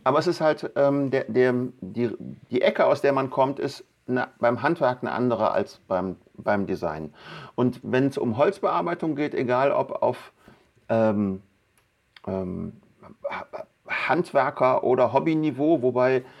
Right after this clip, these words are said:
äh, um das auch nochmal zu sagen, ich bin echt, also seit ich diesen YouTube-Kanal betreibe, vollkommen, äh, buchstäblich geflasht davon, was Leute für Skills haben,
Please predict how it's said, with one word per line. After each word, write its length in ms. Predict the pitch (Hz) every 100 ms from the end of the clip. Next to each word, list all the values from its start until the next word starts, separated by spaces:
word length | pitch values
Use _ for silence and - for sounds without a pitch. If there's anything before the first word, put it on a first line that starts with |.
| - - _
äh, 320 | 113 117 117 117 -
um 140 | 110
das 140 | 113
auch 60 | 110
nochmal 260 | 131 131 127
zu 100 | 113
sagen, 280 | 117 123
ich 120 | 113 -
bin 160 | 113
echt, 300 | 113 117 -
also 120 | - 110
seit 260 | 110 131
ich 80 | 131
diesen 240 | 123 117
YouTube-Kanal 600 | 113 143 120 - 120 123
betreibe, 640 | 117 - - - 98 110 123
vollkommen, 720 | - 123 120 113 113 113 110 - - - - - - _ _ _ -
äh, 60 | 95 - _ -
buchstäblich 640 | 170 180 - 139 127 131
geflasht 800 | 131 - - - 127 120 - -
davon, 480 | 127 - 123 127 110
was 180 | 120 -
Leute 320 | 117 120 127
für 160 | -
Skills 420 | 113 - 135 175 -
haben, 460 | 131 151 139 143